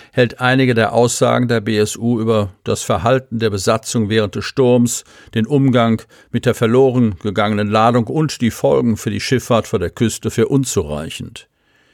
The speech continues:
Die B S U habe das unseemännische Verhalten an Bord der M S C Soy nicht in Frage gestellt. Auf die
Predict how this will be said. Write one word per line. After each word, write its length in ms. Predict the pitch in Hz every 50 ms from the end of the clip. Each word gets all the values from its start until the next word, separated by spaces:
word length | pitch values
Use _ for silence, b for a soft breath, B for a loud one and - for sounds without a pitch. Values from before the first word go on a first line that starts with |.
| _ _ _ _ -
Die 80 | - 117
B 160 | 101 131 135
S 180 | 139 131 - -
U 180 | 143 151 156
habe 240 | 143 135 131 123 135
das 300 | 117 127 123 117 - - b b b b b b
unseemännische 920 | - 143 156 156 147 117 127 135 127 123 113 113 117 117 113 113 - - 110
Verhalten 800 | - - 110 101 - 120 117 117 110 - - 135 135 135 131 127 B B B B B B
an 220 | - 101 95 87
Bord 440 | 104 110 107 110 120 120 - - -
der 140 | 113 - -
M 140 | 135 117
S 220 | 110 98 - - -
C 120 | - 117
Soy 500 | 110 - - 127 120 110 98 87 80 76 -
nicht 260 | - 113 107 - - -
in 120 | 110 110
Frage 420 | - - 127 120 110 104 87 82
gestellt. 600 | - - - - - - 87 - - - - - _ _ _ _ _ _ _ _ _ _ _ _ _ _ _
Auf 280 | - - 104 95 -
die 240 | - 107 98 95 95